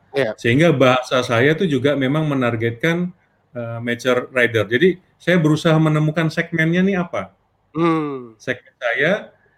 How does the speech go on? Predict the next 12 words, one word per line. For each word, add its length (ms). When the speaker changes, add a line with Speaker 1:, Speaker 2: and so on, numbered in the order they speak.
Speaker 2:
yang 480
sesuai 400
dengan 160
saya. 160
Saya 160
waktu 160
itu 80
umurnya 320
masih 160
tiga 240
puluhan 480
ya. 200